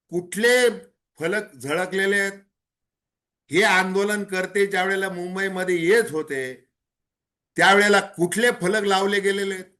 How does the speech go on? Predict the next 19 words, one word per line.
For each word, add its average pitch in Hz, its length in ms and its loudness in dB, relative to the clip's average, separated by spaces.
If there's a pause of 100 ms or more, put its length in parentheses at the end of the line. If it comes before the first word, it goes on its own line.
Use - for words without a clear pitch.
(360)
कोणत्या 196 400 0
पक्षाकडून 220 680 -2
लावले 202 340 -2
गेलेले 185 400 -6
आहेत, 175 120 -14 (460)
हे 190 160 2
कोर्टाने 226 520 0
पाहिलं 190 420 0
पाहिजेत. 165 380 -8 (800)
आणि 170 180 -4
मग 214 100 0
मूळ 196 480 2
प्रश्न 226 560 -2
जो 208 140 -4
आहे, 120 320 0
मूळ 170 340 -4
मागणी 208 540 0
जी 170 180 -4
आहे 95 340 -8